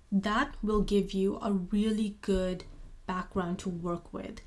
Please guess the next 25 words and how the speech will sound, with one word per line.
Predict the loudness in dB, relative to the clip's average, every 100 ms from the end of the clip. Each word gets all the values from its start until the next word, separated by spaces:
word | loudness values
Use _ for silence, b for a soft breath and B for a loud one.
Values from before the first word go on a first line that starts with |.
| b b
You | 0
will | 4 4
have | 6 4 4
a | 2
portfolio | 0 0 0 2 4 6 6 4
that | 2 -2
you |
can | -2 -2
start | -2 -6 -6
to | -6
develop, | -4 -2 -2 -4 -2
and | 2
you | 4
can | 4
get | 4 2
critical | 0 2 4 2
feedback | 2 0 0 -2 -2 -2
from | -2
all | 0 2 2
of | 4
those | 2 2 -2
editors | -2 0 -2 -4 -4
about | -2 -2 -2
your | -2
writing, | 2 4 4 2 -6